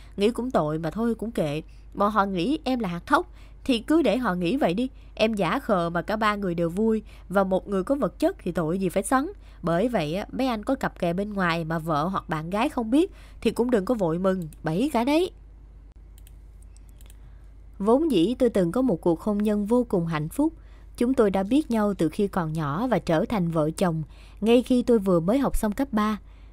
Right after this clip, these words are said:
Thế nhưng niềm vui ngắn chẳng tày gan khi chồng tôi không may mắc bệnh hiểm nghèo và qua đời khi tôi đang mang thai đứa con đầu lòng.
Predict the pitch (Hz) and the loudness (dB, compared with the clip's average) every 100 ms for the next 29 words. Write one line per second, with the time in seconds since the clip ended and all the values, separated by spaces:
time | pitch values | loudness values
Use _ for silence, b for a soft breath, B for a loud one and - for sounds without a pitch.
0 | b 285 302 285 233 202 180 185 247 240 | b 4 6 4 4 2 2 2 2 2
1 | 247 262 349 226 160 226 269 185 165 214 | 0 -2 -2 -2 -4 -2 0 0 2 0
2 | 220 - b b - 226 196 175 175 202 | -2 -6 b b -2 0 2 0 2 0
3 | 220 208 220 214 220 285 196 151 160 165 | 2 0 2 0 0 -2 0 0 0 -2
4 | 208 240 180 165 165 156 196 185 180 165 | -2 0 0 0 -2 -2 -2 0 0 0
5 | 156 b b b - 214 202 202 196 196 | -4 b b b -2 0 2 0 0 0
6 | 196 190 190 190 185 254 214 190 180 156 | -2 -2 -2 -2 0 0 0 0 0 0
7 | 170 165 | -2 -4